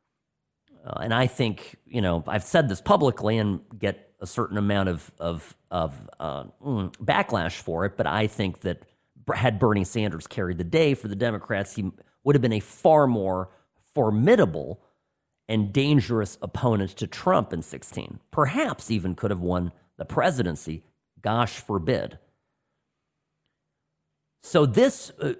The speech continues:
is what it is. Now, now s-, they're continue, folks, they continue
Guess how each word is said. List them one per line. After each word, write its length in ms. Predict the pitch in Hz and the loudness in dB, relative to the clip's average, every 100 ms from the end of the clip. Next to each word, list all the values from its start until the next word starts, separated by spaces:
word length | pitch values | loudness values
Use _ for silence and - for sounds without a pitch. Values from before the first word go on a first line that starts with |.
| - | 2
is 400 | 165 151 139 - - | 6 8 6 -2 0
what 200 | 135 127 | 4 6
it 120 | 131 | 8
is. 180 | 185 120 | 6 6
Now, 280 | 147 127 - - | 4 4 -4 0
now 180 | 135 | 2
s-, 180 | 120 - - - | 2 0 -12 -6
they're 320 | 127 135 104 - - - | 4 4 4 -8 -20 0
continue, 760 | 160 160 - - 214 214 123 | 4 4 2 4 6 6 4
folks, 380 | 92 - 107 - | 2 0 0 0
they 180 | - 123 | 0 0
continue 880 | 117 143 131 - 185 185 175 175 | 4 2 2 0 4 4 4 2